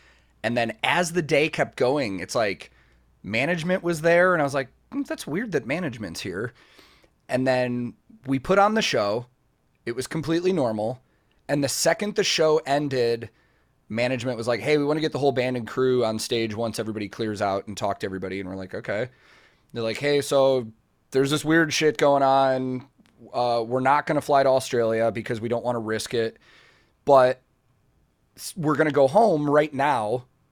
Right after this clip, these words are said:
w-, for during the time that we're supposed to be in Australia, and then we'll be back out in ten days to finish this tour." And we're like, "Okay." And then I remember once we loaded out and we walked to the hotel room, 'cause it was the, um,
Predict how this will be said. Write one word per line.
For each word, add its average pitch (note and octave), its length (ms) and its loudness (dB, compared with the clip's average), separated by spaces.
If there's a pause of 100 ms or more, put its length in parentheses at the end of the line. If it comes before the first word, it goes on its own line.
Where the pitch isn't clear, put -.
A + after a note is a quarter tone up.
(120)
w-, C#3+ 220 -2
for B2 300 2
during D3 340 2
the C3+ 80 0
time B2+ 260 0
that B2+ 100 -6
we're B2+ 100 0
supposed - 200 -6
to - 40 -10
be B2+ 60 0
in B2 60 0
Australia, A#2+ 600 0 (280)
and D3 120 2
then E3+ 100 4
we'll D#3+ 100 4
be D3+ 120 4
back C#3+ 260 6
out C3+ 200 6
in B2 120 -4
ten B2 220 -2
days A2+ 300 -2
to A#2 80 -8
finish G#2+ 340 -8
this - 180 -8
tour." G2 360 -8 (200)
And A#2+ 80 -12
we're B2 100 -4
like, A#2 220 -4
"Okay." E3+ 360 0 (580)
And D3 140 2
then D#3 100 8
I E3 60 8
remember E3 380 6
once F#3+ 300 0
we F#3+ 100 0
loaded D#3 360 2
out C3 220 4
and B2+ 60 -8
we B2 100 -2
walked A#2 360 0
to D3 60 -6
the B2 100 -2
hotel A2+ 420 -6
room, F#3 380 -4 (340)
'cause A2+ 380 -4
it B2 160 -4
was A#2 140 -6
the, G#2+ 420 0
um, F#2+ 380 -6